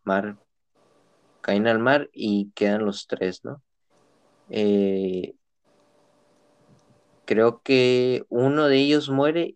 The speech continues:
y él y otro, un güero, sobreviven. Pero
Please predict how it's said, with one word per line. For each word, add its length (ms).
y 440
él 400
y 160
otro, 680
un 280
güero, 380
sobreviven. 800
Pero 520